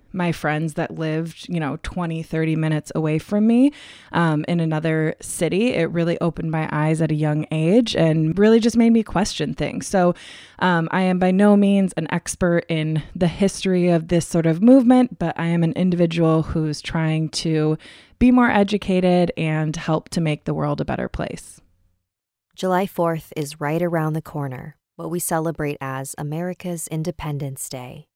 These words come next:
Speaker 2: But today, June nineteenth, celebrates the day when every American was freed.
Speaker 1: As a country, you know, so many people celebrate the fourth of July.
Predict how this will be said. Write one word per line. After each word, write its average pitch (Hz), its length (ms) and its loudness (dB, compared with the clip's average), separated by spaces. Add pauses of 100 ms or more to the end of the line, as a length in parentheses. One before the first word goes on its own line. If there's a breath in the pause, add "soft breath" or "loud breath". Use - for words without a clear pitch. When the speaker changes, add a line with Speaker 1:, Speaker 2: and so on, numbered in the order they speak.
(440 loud breath)
Speaker 2:
But 160 140 -8
today, 175 680 -4 (100)
June 170 240 -4
nineteenth, 160 640 -8 (240)
celebrates 175 720 -4
the 190 140 -8
day 139 440 -6
when 143 300 -10
every 156 420 -6
American 139 800 -10
was - 200 -10
freed. - 420 -16 (540)
Speaker 1:
As 185 200 -2
a - 20 -2
country, 180 460 -2
you 160 160 -4
know, 147 240 -4 (420 loud breath)
so - 180 2
many 180 220 2
people 160 320 -2
celebrate 156 720 -4 (260)
the 170 100 0
fourth 170 320 -2
of 156 40 -2
July. 147 520 -4